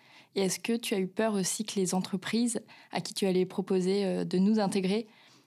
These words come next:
auraient peut-être un petit peu peur que Balance ton stage, notamment du fait de notre nom,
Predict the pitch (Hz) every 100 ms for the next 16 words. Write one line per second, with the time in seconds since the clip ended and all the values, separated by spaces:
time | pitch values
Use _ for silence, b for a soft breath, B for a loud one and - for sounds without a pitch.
0 | b 190 185 185 185 190 180 - 185 190
1 | 220 214 190 180 185 180 - 180 214 196
2 | 185 185 190 185 - 202 180 175 - 190
3 | 202 233